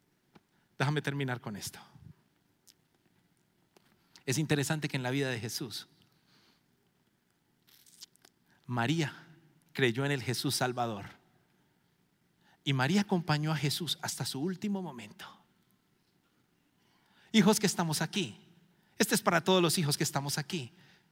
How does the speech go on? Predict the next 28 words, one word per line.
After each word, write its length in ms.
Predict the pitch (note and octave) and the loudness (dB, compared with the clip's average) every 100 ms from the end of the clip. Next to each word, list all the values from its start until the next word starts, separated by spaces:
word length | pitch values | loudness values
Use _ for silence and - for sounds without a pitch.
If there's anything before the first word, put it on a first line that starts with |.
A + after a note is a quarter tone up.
| _ _ _ _ _ _ _ _ _ _ - | _ _ _ _ _ _ _ _ _ _ 0
Qué 100 | - | 2
hermoso 300 | G#3+ A#3+ G#3+ | 6 6 4
que 60 | |
el 60 | G3+ | 2
Señor 240 | G#3 G3 G#3+ | 4 4 4
nos 180 | G#3+ | 2
dé 100 | F3 | 0
la 120 | G#3+ G3 | 0 0
oportunidad 760 | F3 F#3+ - F#3 E3 F#3 G3+ G#3 - - - - _ _ _ _ _ - - - | 0 -2 2 2 2 2 0 -4 -12 -20 -20 -20 _ _ _ _ _ -20 -6 4
de 100 | A#3+ | 6
poderle 460 | B3 B3 D4 E4+ | 10 10 10 10
dar 240 | C#4 C4+ D4 | 10 8 8
la 160 | C4+ | 8
despedida 960 | A#3 F#3+ - A3 B3+ E4+ B3 A3 C4 - - - _ _ _ _ _ _ _ _ | 6 4 4 4 8 8 8 4 0 -14 -20 -20 _ _ _ _ _ _ _ _
a 140 | - C#4 | 4 6
los 240 | C4 G#3+ | 8 6
que 100 | C#4+ | 6
nos 180 | B3+ A#3+ | 6 6
dieron 380 | E4+ G4 C#4+ B3+ | 8 10 10 10
la 100 | B3+ | 10
bienvenida. 720 | C#4 C4+ C#4+ E4 F4+ B3+ E3+ - - - - _ _ _ _ _ _ _ _ _ _ _ _ _ _ _ _ _ _ _ _ _ _ - | 10 8 8 10 10 8 6 -4 -18 -20 -20 _ _ _ _ _ _ _ _ _ _ _ _ _ _ _ _ _ _ _ _ _ _ 6
Así 300 | C#4+ - E4+ | 6 8 6
es 120 | D4 | 8
el 100 | D4 | 6
ciclo 360 | - F#4+ E4 C#4+ | 6 6 8 8
de 100 | A#3 | 10
la 100 | G3 | 10
vida. 300 | F3 D3 | 8 6